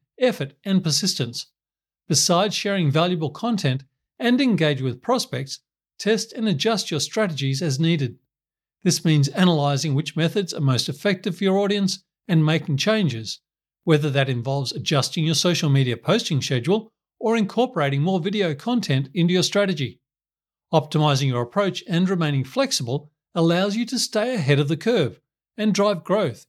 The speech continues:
in your B two B sales through social selling. Businesses can foster meaningful relationships with potential customers by embracing a buyer-centric approach and using social media platforms.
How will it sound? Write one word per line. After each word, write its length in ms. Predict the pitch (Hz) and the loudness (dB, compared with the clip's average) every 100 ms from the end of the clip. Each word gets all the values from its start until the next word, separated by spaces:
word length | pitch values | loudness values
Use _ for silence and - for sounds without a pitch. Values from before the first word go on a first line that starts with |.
| - | -2
in 140 | 175 | 2
your 120 | 208 | 2
B 200 | 175 143 | 2 0
two 80 | 139 | 0
B 160 | 160 170 | 0 0
sales 480 | - 127 117 123 - - | 2 0 0 -4 -10 -12
through 180 | - 208 | -4 -2
social 400 | - 139 - 147 | 0 0 0 -2
selling. 380 | - 147 120 - _ _ _ _ _ _ _ _ | 0 0 -2 -6 _ _ _ _ _ _ _ _
Businesses 520 | - 196 220 185 233 - | 0 2 2 0 0 0
can 200 | 226 190 | 0 0
foster 400 | - 165 139 151 | 2 0 0 2
meaningful 440 | 135 175 190 208 | 2 2 0 0
relationships 800 | 208 165 156 156 - - 143 - | 2 2 0 -2 -8 -6 -6 -6
with 180 | 175 147 | -8 -6
potential 400 | 139 147 123 135 | -2 -2 -2 -4
customers 600 | 202 208 - 139 156 - _ _ _ - | -2 -2 0 0 -2 -6 _ _ _ -2
by 160 | 202 | 2
embracing 640 | 196 147 175 220 - 240 - | 2 2 0 0 -2 -4 -2
a 120 | 151 | -4
buyer-centric 800 | 117 143 170 220 - 147 135 131 | -2 -2 -2 0 2 2 0 -2
approach 500 | 139 208 151 - - _ _ - | 0 2 2 -2 -14 _ _ -2
and 140 | 160 | 2
using 360 | 156 160 190 147 | 2 2 2 2
social 360 | - 135 156 | 2 2 2
media 240 | 131 123 117 | 0 0 0
platforms. 640 | 143 143 - 123 107 | 2 0 -2 -6 -6